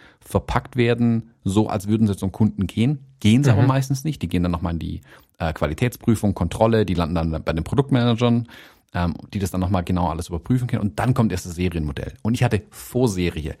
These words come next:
Speaker 1: Das Ding kam einfach in einer braunen Box mit ein bisschen, ähm, äh, Styropor außenrum.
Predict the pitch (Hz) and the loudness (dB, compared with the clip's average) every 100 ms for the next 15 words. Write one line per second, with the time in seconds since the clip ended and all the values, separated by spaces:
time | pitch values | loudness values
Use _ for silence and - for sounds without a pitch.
0 | - - - 131 131 113 - 120 139 131 | -12 -6 0 2 2 0 -2 -2 -2 -2
1 | 107 95 - 95 104 90 101 165 - - | 0 -2 -2 0 0 0 0 -4 -8 -14
2 | _ - - 104 110 95 104 98 92 90 | _ -10 -2 0 2 0 0 0 0 -2
3 | 92 90 87 85 82 85 - - 90 87 | -2 0 0 0 -2 -4 -8 -8 -6 -4
4 | 87 - 90 87 135 151 71 - 87 98 | -6 -4 -4 2 4 4 0 -4 -2 2
5 | 143 | 0